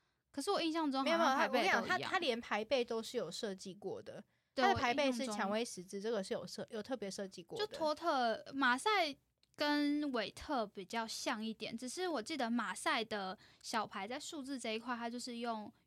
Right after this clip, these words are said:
Speaker 1: 元素去代表。
Speaker 2: 对，其实应该说，呃，实际上变化最大的是马赛的变化最大，因为像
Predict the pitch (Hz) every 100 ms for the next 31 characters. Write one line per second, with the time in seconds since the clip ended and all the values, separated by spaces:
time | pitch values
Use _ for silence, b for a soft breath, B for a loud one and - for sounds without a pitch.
0 | - 196 208 240 233 226 196 151 - -
1 | 262 _ _ _ _ - 202 - b _
2 | - 359 403 403 381 370 359 330 294 302
3 | 240 226 208 202 202 - - 302 302 392
4 | 359 349 302 330 269 254 262 233 247 226
5 | 226 190 185 190 - 208 185 170 151 165
6 | 196 190 180 175 165 160 147 - 151 220
7 | 285 294 b b b - 381 330 285